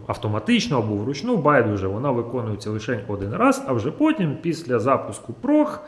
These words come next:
ваші сенсори будуть або автоматом підтягуватися, або бу-, треба буде натискати в програмі Connect Sensor. І вона буде автоматично під'єднуватися або шукати, щоб під'єднатися,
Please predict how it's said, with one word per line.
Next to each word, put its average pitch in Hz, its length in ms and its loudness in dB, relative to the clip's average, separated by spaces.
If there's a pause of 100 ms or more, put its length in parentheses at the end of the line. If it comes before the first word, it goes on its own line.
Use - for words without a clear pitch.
(480)
ваші 247 340 4
сенсори 190 440 2
будуть 160 440 0
або 170 360 4
автоматом 208 680 2
підтягуватися, 196 880 2
або 202 220 4
бу-, 143 380 -2
треба 156 280 2
буде 127 240 -2
натискати 123 560 -2
в 101 40 -4
програмі 190 640 0
Connect 170 460 2 (400)
Sensor. 147 560 8 (320)
І 131 80 -2
вона 240 360 6
буде 165 260 2
автоматично 147 640 -2
під'єднуватися 123 920 -2
або 101 140 -6
шукати, 147 500 2
щоб 107 180 -10
під'єднатися, 127 920 -4